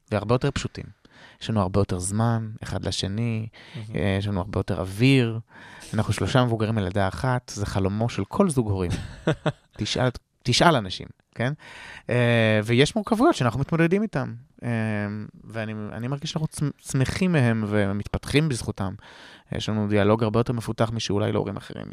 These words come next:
Speaker 1: יש, בגלל זה, ואני רואה על הילדה שלי, שהיא כבר בת שלוש וחצי, שהדיאלוג היותר מורכב שיש בין ההורים שלה,
Speaker 2: מהמם.
Speaker 1: מייצר, בונה אותה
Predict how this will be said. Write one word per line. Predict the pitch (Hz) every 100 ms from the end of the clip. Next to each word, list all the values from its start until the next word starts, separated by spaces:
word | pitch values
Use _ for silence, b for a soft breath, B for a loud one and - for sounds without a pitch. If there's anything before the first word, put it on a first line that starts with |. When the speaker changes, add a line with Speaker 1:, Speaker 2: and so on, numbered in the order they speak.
| -
Speaker 1:
יש, | - -
בגלל | 107 110 113 117 123
זה, | 117 120 B B B -
ואני | 117 110
רואה | 107 98 143
על | 135
הילדה | 110 131
שלי, | - 110
שהיא | 110
כבר | 98
בת | -
שלוש | 98 123 -
וחצי, | 117 180 - 123 123 - B B B
שהדיאלוג | - 107 107 98 135 131
היותר | 101 139
מורכב | 139 113 139 123
שיש | 117 123
בין | 117 120 131
ההורים | 110 104 175
שלה, | 190 120 107 117 - 135 B
Speaker 2:
מהמם. | 131
Speaker 1:
מייצר, | 101 101 - 135 147 117 107 _ _ -
בונה | 120 113 110 127
אותה | 156 135 - 123